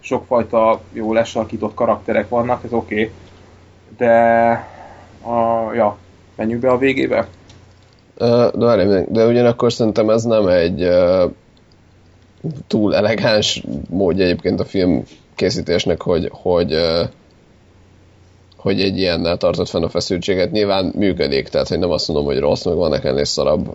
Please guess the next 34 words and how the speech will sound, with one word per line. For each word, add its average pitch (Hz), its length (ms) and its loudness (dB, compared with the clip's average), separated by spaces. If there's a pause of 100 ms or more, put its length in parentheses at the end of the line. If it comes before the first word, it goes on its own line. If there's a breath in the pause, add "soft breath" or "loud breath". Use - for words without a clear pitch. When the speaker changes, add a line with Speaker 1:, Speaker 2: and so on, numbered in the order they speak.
Speaker 2:
dolgok 76 380 -2
is, 92 140 -2
meg 78 160 -2
azért, 78 240 0
ha - 160 0
ki - 100 -8
van 76 180 0
találva 76 440 0
egy 73 140 -2
ilyen 76 400 -2
metódus, 73 640 -2
akkor, 76 380 -2
akkor - 260 -2
ez - 120 -2
tud 87 180 -2
működni. 64 580 -2
Lásd, - 460 -2
megint 64 280 -2
csak - 140 -6
fűrész, 64 500 -2
mert 58 260 -2
az 67 120 0
is 60 80 -2
szerintem 67 540 -4
az - 180 -8
első 71 360 0
részben 64 440 -2
még, 65 300 0 (840 soft breath)
még 65 680 0
működik 62 500 -2
ez - 140 -2
az 69 100 -4
egész 64 440 -2 (360)
dolog. 69 380 0